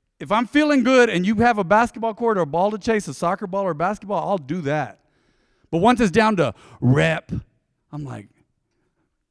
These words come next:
"Rep, are we done?" Right? But your body is your responsibility. Your body is your responsibility. This is the body,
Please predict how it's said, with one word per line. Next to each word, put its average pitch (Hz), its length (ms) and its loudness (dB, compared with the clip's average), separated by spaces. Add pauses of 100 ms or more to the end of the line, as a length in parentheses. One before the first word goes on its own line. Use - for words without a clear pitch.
(160)
"Rep, 147 360 -4
are 143 100 0
we 208 140 -2
done?" 240 440 -2 (1080)
Right? 170 280 -2 (680)
But 202 180 6
your 269 200 6
body 254 560 6
is 196 180 4
your 269 160 8
responsibility. 254 1160 4 (1500)
Your 196 200 4
body 233 360 6
is 262 120 4
your 262 120 4
responsibility. 262 600 2
This 180 100 -2
is 147 40 -10
the 151 80 -2
body, 196 480 2